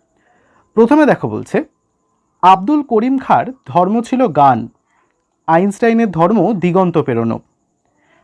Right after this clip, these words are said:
কবিরের ধর্ম ছিল সত্যের বয়ান,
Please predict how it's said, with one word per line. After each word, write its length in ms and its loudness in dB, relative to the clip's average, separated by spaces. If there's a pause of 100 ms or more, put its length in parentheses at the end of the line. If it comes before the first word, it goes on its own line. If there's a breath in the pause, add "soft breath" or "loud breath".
(140)
কবিরের 380 4
ধর্ম 320 2
ছিল 200 -2 (520)
সত্যের 520 0
বয়ান, 400 0